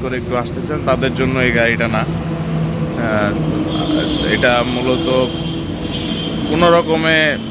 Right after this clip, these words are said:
শুয়ে পার করে, আহ, কলকাতা আসার জন্যই আসলে এরকম একটা গাড়ি। আহ,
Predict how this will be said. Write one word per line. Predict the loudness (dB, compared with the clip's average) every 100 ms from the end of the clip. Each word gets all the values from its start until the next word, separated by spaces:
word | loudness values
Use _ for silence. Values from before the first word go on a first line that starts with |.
| -10 -10 -10 -6
শুয়ে | 0 0 0
পার | 2 0 0
করে, | -2 0 0 0
আহ, | -4 -8 -8 -10 -8 -8 -6 -4 -2 -2 -2
কলকাতা | 0 2 2
আসার | 2 0 -2
জন্যই | 0 0 0 0 -2 -2 -6 -6 -4
আসলে | -2 0 2 4
এরকম | 2 0 0
একটা | 0 0
গাড়ি। | 0 0 -2
আহ, | -4 -4 -4 -4 -2 -2 -2 -4 -4 -4 -4 0 2 2 0